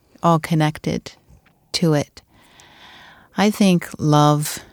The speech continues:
is the answer, and it shouldn't be thrown away like, "Oh, love." But let's not underestimate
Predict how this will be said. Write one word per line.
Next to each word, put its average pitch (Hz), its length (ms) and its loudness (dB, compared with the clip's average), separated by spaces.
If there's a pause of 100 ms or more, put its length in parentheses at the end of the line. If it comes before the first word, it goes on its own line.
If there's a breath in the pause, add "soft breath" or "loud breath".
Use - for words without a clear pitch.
(500 soft breath)
is 156 220 -2
the 147 180 -2
answer, 147 520 -2 (1200 loud breath)
and 151 520 2
it 156 160 -2
shouldn't 160 340 0
be 151 220 0
thrown 151 360 -2
away 147 360 0
like, 139 400 -2
"Oh, 131 160 0
love." 131 580 -6 (1120 soft breath)
But 143 380 -2 (340)
let's 208 300 0
not 190 260 0
underestimate 160 1160 0